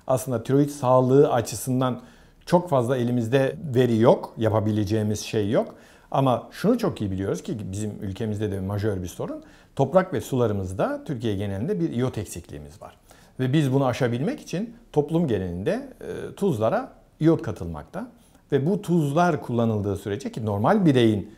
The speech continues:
kullanması gerektiği miktarlarda az tuz öneriyoruz, fazla tuz önermiyoruz sağlık için. Miktarlarda tuz kullanılırken aynı zamanda iot da alınmış olunuyor. Yani iot için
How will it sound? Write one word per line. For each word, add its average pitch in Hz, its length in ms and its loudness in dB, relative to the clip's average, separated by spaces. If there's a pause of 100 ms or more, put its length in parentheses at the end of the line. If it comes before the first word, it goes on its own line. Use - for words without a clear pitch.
(100)
kullanması 113 480 0
gerektiği 104 420 -2
miktarlarda 95 720 -2 (240)
az - 200 -4
tuz 101 240 -4
öneriyoruz, 92 560 -6
fazla 92 260 -4
tuz 95 160 -8
önermiyoruz 104 460 -6
sağlık 85 360 -10
için. - 280 -16 (500)
Miktarlarda 110 680 2
tuz 123 200 -6
kullanılırken 160 760 0
aynı 175 200 0
zamanda 156 320 -4
iot 269 360 6
da 170 40 10
alınmış 113 380 6
olunuyor. 90 300 -6 (500)
Yani 147 240 4
iot 139 340 8
için 143 420 -2